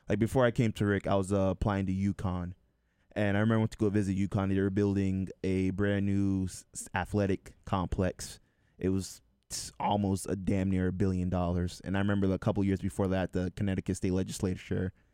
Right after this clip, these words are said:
they gave uconn, I think, also one point five, two billion dollars to just help with, with the school. So I can always tell,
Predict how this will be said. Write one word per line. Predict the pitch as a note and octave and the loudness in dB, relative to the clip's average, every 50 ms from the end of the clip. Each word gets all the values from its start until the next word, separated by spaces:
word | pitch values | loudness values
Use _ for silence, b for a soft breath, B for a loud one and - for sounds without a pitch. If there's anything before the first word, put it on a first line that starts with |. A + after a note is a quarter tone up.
| - - | -8 -6
they | - | -2
gave | F#2 G2+ G2+ F#2+ F2+ | 0 2 2 2 2
uconn, | G2 G2+ F#2+ - - G2 F#2 F#2 F#2 F#2 F#2 - _ _ _ _ _ _ _ _ _ _ _ - | 0 -2 -2 0 0 0 0 0 0 -2 -4 -6 _ _ _ _ _ _ _ _ _ _ _ -4
I | F#2 | -2
think, | F#2+ G#2+ G#2 D#2 | -2 0 2 2
also | F#2+ G2+ G2 - - G2+ G2 F#2+ | 2 2 0 0 0 0 2 2
one | F#2+ F#2 F#2 G2+ G2+ F#2+ F#2 | 2 0 0 0 -2 -2 -2
point | - G2+ F#2 F2+ - | -2 -2 -2 -2 -2
five, | - G2+ F#2 F2+ F2+ - | -2 -2 -2 0 -2 -2
two | - - A2 | -2 -2 -2
billion | G2 F#2+ G2+ F#2+ F#2 F#2 F#2 | 0 0 0 0 0 0 0
dollars | F#2+ F#2+ F#2 F#2 F#2 F#2 - - - - | 0 0 0 0 -2 -2 -6 -8 -8 -6
to | - F#2+ | -6 -4
just | F2+ G2 F#2+ - - | -2 -2 -4 -2 -2
help | - G#2 F#2 - | -2 -2 0 -2
with, | G2 F2+ - G2+ - - | -2 -2 -4 -6 -4 -6
with | G2 G2 - | -6 -6 -6
the | - | -8
school. | - - - G#2+ F#2+ F2+ F2+ F2+ - _ _ _ _ _ _ _ _ _ _ _ | -8 -4 -2 0 0 0 0 -2 -6 _ _ _ _ _ _ _ _ _ _ _
So | - - A2+ A2 | -2 2 4 4
I | G#2+ A2 | 6 4
can | A2 - B2 F#2 | 4 2 2 4
always | G2 B2 B2+ B2 A2+ G#2+ | 4 4 6 4 4 2
tell, | - - - A#2 G#2 G2+ F#2 | 2 2 4 4 4 4 2